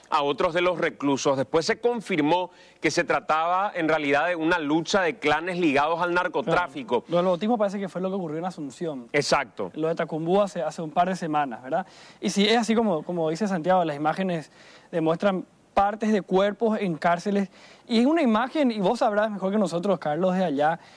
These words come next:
Speaker 2: que, bueno, en pa-, acá nos sorprende demasiado y nos horroriza y sobre todo nos asusta que ya sea un modus, un modus operandi que ya llega a Paraguay. Porque ya en otros años ocurrió lo mismo en Brasil,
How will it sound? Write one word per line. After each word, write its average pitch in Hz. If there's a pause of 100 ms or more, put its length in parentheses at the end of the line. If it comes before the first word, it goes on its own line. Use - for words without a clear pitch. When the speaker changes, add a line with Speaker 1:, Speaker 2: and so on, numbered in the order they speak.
(300)
Speaker 2:
que, 233
bueno, 214
en 202
pa-, -
acá 285
nos 254
sorprende 247
demasiado 226
y 233
nos 233
horroriza 220
y 220
sobre 226
todo 262
nos 294
asusta 220
que 226
ya 196
sea 208
un 208
modus, 196 (100)
un 185
modus 208
operandi 208
que 233
ya 208
llega 190
a 202
Paraguay. 160 (480)
Porque 214
ya 240
en 294
otros 254
años 214
ocurrió 220
lo 277
mismo 220
en 247
Brasil, 220